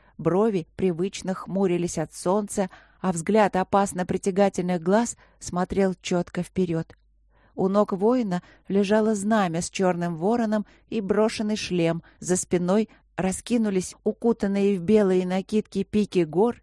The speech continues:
и тёмное небо. «Убить!» — прошелестел Азра. «Наш долг — убить его!»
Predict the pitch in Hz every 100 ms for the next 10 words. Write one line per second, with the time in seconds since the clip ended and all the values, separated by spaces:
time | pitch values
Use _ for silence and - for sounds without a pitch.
0 | _ 180 - 190 175 165 170 165 160 156
1 | 156 160 - _ _ _ _ _ _ _
2 | _ _ _ _ - 170 175 175 165 190
3 | 220 247 208 - - - - _ _ -
4 | 156 - 165 165 170 - 175 170 185 185
5 | 170 165 160 - _ _ _ _ 165 170
6 | 151 156 165 175 226 262 - - - 254
7 | 190 147 - 147 147 160